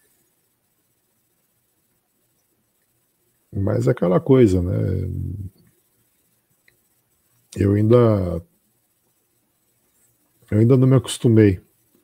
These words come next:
Acostumar, acostumar mesmo, de uso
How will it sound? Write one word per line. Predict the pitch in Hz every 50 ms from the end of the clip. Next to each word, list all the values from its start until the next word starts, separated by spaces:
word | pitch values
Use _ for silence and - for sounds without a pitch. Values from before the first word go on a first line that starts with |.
| _ _ _ -
Acostumar, | 107 92 - - - - 120 117 131 139
acostumar | - - - - 135 117 117 120 117 107 98
mesmo, | 95 101 98 95 87 87 85
de | 85 90 90 87 87 87
uso | 92 95 104 110 110 95 82 85 87 92